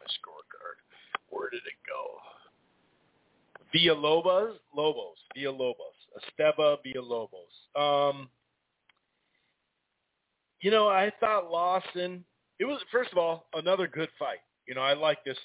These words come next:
fight. Um, I thought Lawson overall, you know, landed the better shots, um, probably won more rounds, although it was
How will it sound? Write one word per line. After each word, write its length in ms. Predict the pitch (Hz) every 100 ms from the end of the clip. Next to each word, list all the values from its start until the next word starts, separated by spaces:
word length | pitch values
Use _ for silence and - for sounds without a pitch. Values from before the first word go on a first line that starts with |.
| -
fight. 340 | 135 131 131 _ _ 123
Um, 640 | 123 123 120 117 113 110 _ _ _ _ 131
I 60 |
thought 180 | 175 156
Lawson 400 | 139 143 147 139
overall, 840 | 139 135 123 127 135 139 135 131 _ _ _ _ _ _ _ _ _ _ _ -
you 100 | 139
know, 380 | 127 101 95 - _ _ _ _ _ _ -
landed 380 | 147 185 190 165
the 80 | 143 _ _ _
better 260 | 147 151 165 -
shots, 400 | 170 175 - - - _ _
um, 640 | 135 135 131 127 123 120 - _ -
probably 420 | 160 - 160 147
won 640 | 120 143 151 151 - 156
more 360 | 151 147 147 143
rounds, 480 | 143 151 160 160 143
although 420 | 131 123 135 143
it 140 | 160
was 120 | 147